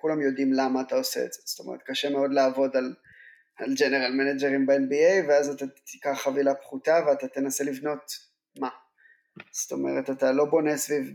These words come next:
בן-, ברנדון אינגרם וסי.ג'יי מקולום קונטנדרית, לא משנה מה יש לך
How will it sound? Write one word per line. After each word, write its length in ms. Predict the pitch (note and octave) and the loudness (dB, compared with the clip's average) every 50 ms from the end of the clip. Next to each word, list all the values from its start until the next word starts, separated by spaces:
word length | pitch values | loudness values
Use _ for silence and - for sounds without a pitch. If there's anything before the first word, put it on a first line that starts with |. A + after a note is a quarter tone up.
| - - _ | -16 -10 _
בן-, 320 | C#3+ C#3 C#3+ C3+ - - - | -2 -2 -2 -2 -6 -4 -4
ברנדון 280 | C3+ C#3 C3+ C3+ C3+ C3+ | -2 0 0 0 2 2
אינגרם 460 | C3+ C3+ C3 - C3+ C3+ C3 C3+ C3 - - _ _ _ C3 | 0 0 0 0 0 0 0 -2 -4 -6 -12 _ _ _ -8
וסי.ג'יי 340 | C3 - - C3+ C3 C#3 C3+ | -8 -6 -6 -4 -2 0 0
מקולום 460 | C3+ C3+ - C#3 C3+ C3+ C3+ C3+ C3+ | -2 -2 0 0 0 2 0 -2 -2
קונטנדרית, 640 | - C3 C3 - C3 C3 C3+ C3 C3 C3 C3 - C3+ | -4 -6 -6 -4 -2 -2 -2 -2 -2 -4 -6 -6 -6
לא 60 | C3+ | -6
משנה 260 | C3 - C#3 C3+ C3+ | -4 -2 -2 0 0
מה 220 | C3 C3 C#3 C3+ | 2 2 2 2
יש 260 | C3+ C3+ C3 - - - | 2 2 0 -2 -6 -6
לך 120 | - | -8